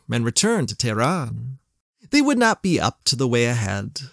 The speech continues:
and that meant seven of the travelers would need to stay, including two of Clavijo's men, and one each who were with Salazar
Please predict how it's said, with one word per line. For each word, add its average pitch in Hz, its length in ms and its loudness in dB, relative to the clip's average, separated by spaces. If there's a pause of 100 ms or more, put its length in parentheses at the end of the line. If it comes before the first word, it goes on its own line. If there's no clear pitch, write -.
(440)
and 139 200 2
that 196 180 4
meant 107 240 -4
seven 156 400 2
of 95 120 -8
the 117 80 -6
travelers 120 600 0
would 110 100 -4
need 123 200 -4
to 92 80 -4
stay, 123 580 -2 (420)
including 196 800 2
two 214 240 2
of 156 140 2
Clavijo's 135 680 0
men, 139 540 -4 (280)
and 233 180 6
one 262 180 4
each - 600 -2
who 165 100 6
were 135 160 6
with 127 140 2
Salazar 131 880 0